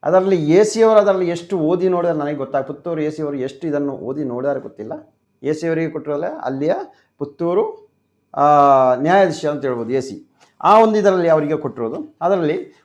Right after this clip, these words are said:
ಒಂದು ವಿಷಯವನ್ನು ನಾನು ಪ್ರಸ್ತಾಪನೆ ಮಾಡ್ತಾ ಇದ್ದೇನೆ. ಈತನ ಮೇಲೆ ದಾಖಲಾಗಿರುವ ಒಟ್ಟು ಇಪ್ಪತ್ತಾರು ಪ್ರಕರಣಗಳಲ್ಲಿ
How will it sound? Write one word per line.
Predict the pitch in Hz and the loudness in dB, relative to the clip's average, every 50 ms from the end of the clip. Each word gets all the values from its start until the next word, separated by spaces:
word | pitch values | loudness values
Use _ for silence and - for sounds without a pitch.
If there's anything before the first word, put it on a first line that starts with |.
| - | -6
ಒಂದು | 170 202 247 269 262 | -4 -2 -2 -2 -2
ವಿಷಯವನ್ನು | 254 196 151 196 185 185 180 | -2 -2 -2 -2 -2 -2 0
ನಾನು | 170 156 151 151 151 | 0 0 0 0 -2
ಪ್ರಸ್ತಾಪನೆ | 143 - 139 127 - 160 147 147 139 | -2 -4 -8 -6 -4 -4 -4 -4 -4
ಮಾಡ್ತಾ | 131 - - 107 104 | -6 -6 -4 -4 -6
ಇದ್ದೇನೆ. | 92 87 98 - - - _ _ _ _ _ _ _ _ _ _ _ _ _ _ _ - | -6 -6 -12 -14 -16 -18 _ _ _ _ _ _ _ _ _ _ _ _ _ _ _ -12
ಈತನ | - 170 220 254 - - 254 233 226 220 | -8 -6 -6 -6 -4 -2 0 2 2 2
ಮೇಲೆ | 214 202 196 196 196 208 214 170 | 2 2 2 4 4 4 4 6
ದಾಖಲಾಗಿರುವ | 135 135 165 180 - 202 196 190 185 180 165 180 175 190 190 | 6 4 4 4 2 2 4 6 6 6 4 0 0 0 0
ಒಟ್ಟು | 180 - - 170 160 - - - 214 214 - | 0 -2 -4 -6 -6 -6 -2 -2 -2 -2 -2
ಇಪ್ಪತ್ತಾರು | 147 151 156 - - 185 170 180 - - 185 180 180 190 - | -6 -8 -8 -2 -2 -2 -2 -2 2 4 4 6 6 4 2
ಪ್ರಕರಣಗಳಲ್ಲಿ | - - 135 127 - 147 143 139 127 113 107 98 82 85 113 143 - - - _ _ _ | -4 -6 -8 -4 -2 -2 -2 0 -2 -2 -2 -2 -4 -6 -8 -8 -8 -10 -14 _ _ _